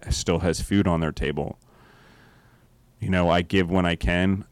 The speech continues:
Um, sometimes as an entrepreneur, you have to put in more. It's, it's hard. That's, you know, is that discipline for long-term victory? Is that strive for the extraordinary? Do different people give more in different ways as entrepreneurs? Yep.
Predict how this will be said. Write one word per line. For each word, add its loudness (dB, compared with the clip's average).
Um, -2
sometimes -2
as -4
an 0
entrepreneur, 0
you 0
have -2
to -6
put 2
in -2
more. 0
It's, -4
it's -4
hard. -2
That's, -6
you -2
know, -6
is -8
that -4
discipline -4
for -6
long-term -4
victory? -2
Is -8
that -2
strive 0
for -6
the -2
extraordinary? -2
Do 2
different 0
people 2
give -4
more 0
in 0
different -4
ways -2
as -6
entrepreneurs? -4
Yep. -2